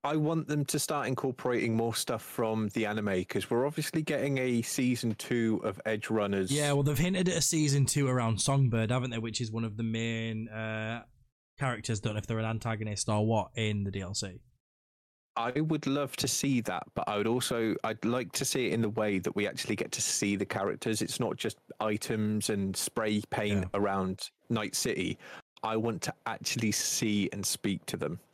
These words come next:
Speaker 1: which is difficult because in the first season of Edge Runners, everyone that you got, uh, like, close to and loved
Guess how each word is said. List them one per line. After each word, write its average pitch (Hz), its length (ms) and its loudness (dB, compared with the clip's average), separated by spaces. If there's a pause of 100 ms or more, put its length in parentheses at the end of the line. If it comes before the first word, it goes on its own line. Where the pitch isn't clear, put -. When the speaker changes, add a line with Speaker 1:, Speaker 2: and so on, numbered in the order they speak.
(220)
Speaker 1:
which 127 220 0
is 120 100 -2
difficult - 540 -2
because - 520 -2 (120)
in 113 140 0
the 95 80 0
first 151 340 -2 (320)
season 87 380 0
of 92 100 -2
Edge 92 160 -2
Runners, 90 380 0 (560)
everyone 123 600 2
that 117 140 0
you 107 120 2
got, 113 240 0
uh, 110 100 2 (300)
like, 117 220 0
close 135 360 0
to 95 240 2
and 90 240 0
loved 107 400 -2